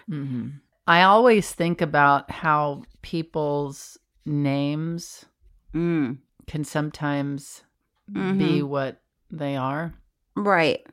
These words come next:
Speaker 2: like Wiener.
Speaker 1: And he's less.
Speaker 2: Oh.
Speaker 1: Mm.
Speaker 2: He's less.
Speaker 1: He's
Speaker 2: He's
Speaker 1: le-,
Speaker 2: less.
Speaker 1: he's less. Okay, we have to take a break.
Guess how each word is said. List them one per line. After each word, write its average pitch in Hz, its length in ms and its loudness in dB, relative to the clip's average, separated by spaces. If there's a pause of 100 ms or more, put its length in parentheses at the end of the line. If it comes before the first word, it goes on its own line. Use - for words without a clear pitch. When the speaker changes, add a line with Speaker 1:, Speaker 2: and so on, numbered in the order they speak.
(100)
Speaker 2:
like 180 220 0
Wiener. 160 360 2 (100)
Speaker 1:
And 151 100 0
he's 143 240 -2
less. 135 540 -4 (200)
Speaker 2:
Oh. 202 1000 -2 (100)
Speaker 1:
Mm. 127 360 -4 (220)
Speaker 2:
He's 156 300 -6
less. 131 520 0
Speaker 1:
He's 135 180 -6
Speaker 2:
He's 135 200 0
Speaker 1:
le-, 127 80 2
Speaker 2:
less. 120 300 0
Speaker 1:
he's 131 160 -8
less. 123 400 -8 (200)
Okay, 160 200 -4
we 170 100 0
have 180 100 0
to 175 80 -8
take 180 260 -2
a 196 40 2
break. 156 400 -2